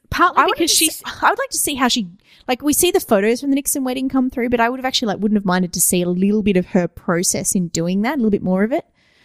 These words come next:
Speaker 2: 'Cause as most of the process is, like, the men tell her what to do and then she goes off to do it.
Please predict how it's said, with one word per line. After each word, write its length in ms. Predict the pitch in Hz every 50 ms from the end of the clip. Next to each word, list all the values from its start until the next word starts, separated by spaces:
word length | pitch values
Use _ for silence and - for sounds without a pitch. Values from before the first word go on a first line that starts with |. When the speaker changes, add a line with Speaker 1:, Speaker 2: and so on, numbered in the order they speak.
| _ _
Speaker 2:
'Cause 140 | - 240
as 100 | 233 247
most 240 | 220 247 254 294 - -
of 40 |
the 60 | 320 320
process 440 | - 262 226 226 - 233 214 - -
is, 140 | 202 190 -
like, 300 | 175 165 143 - - _ _ _ _ _ _ _
the 80 | 208 202
men 260 | 190 185 185 190 190
tell 300 | 180 - 208 165 165 175
her 100 | 185 175
what 220 | 165 170 175 -
to 80 | - 175
do 280 | 165 165 165 165 165
and 240 | 165 - - 170 - - _ _ _ _ _
then 140 | - 180 175
she 200 | - - - 175
goes 280 | - - - 165 160 170
off 80 | 165 -
to 80 | - -
do 140 | - 175
it. 140 | 269 311 -